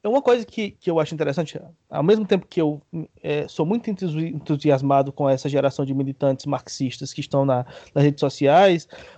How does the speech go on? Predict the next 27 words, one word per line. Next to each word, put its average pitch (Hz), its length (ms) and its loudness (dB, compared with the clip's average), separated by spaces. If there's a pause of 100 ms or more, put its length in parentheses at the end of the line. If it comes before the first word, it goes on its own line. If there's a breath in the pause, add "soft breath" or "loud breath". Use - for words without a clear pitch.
uma 233 100 0
coisa 277 180 2
que 277 60 2
eu 277 40 6
observo 262 400 0
muito 208 640 0
em 170 140 0
alguns, 185 840 -2
algum 160 380 0
do, 160 220 -8
dessas 160 300 -2
pessoas 147 300 -4
que, 143 320 -6
que - 140 -10
realizam 151 800 0
é 175 100 4
uma 208 680 2
reprodução 285 1080 0 (100)
da 208 180 2
cultura 254 380 0
da 226 100 2
internet 233 1120 -2 (160)
no 196 320 -4
seu 196 200 2
pior 190 220 4
aspecto, 175 500 0
falando, 156 480 -2